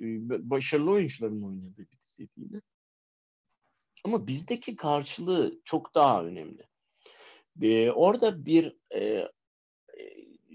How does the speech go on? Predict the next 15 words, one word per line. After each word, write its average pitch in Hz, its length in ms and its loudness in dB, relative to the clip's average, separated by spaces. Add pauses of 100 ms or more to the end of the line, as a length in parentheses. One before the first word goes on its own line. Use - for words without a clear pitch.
(500)
bir 131 80 -2
şey, 165 560 -4
bir 139 100 0
sendromla 170 600 4
mücadele 165 600 4
eden 147 340 2
bir 151 80 -4
çocuğa, 156 720 2
e, 123 140 4
çocuğun 147 500 0
başına 151 320 -2
gelen 147 380 2
hikayeler 143 560 0
üzerindeyken 113 720 -4
Güney 151 320 -6